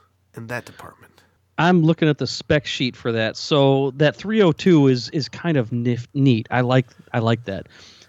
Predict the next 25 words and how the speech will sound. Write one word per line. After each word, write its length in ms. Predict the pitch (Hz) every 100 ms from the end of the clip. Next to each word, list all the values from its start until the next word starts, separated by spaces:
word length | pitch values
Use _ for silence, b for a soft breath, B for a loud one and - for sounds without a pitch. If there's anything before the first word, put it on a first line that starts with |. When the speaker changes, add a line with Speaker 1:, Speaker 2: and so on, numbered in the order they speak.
| -
Speaker 2:
I 140 | 147
always 220 | 165 180
had 140 | 170 160
a 60 |
soft 280 | 135 135 127
spot 320 | - 127 120
for, 340 | 120 120 107 104
for 220 | - 104
high 360 | 90 120 127 143
revving, 420 | 131 123 120 120
small 320 | 120 117 107
displacement 600 | 110 104 - 104 101 104
engines. 380 | 107 104 92 - B B B
So 140 | - 151
the 80 |
four 200 | 139 240 269
twenty-seven 480 | 220 190 - 170
naturally 420 | 139 135 - 127 120
aspirated 440 | 120 - 110 107
and 220 | - 190 175
the 60 |
three 180 | - 139
fifty 240 | 135 123
supercharged 640 | 113 151 - 117 113 110 120
engine, 360 | 123 117 92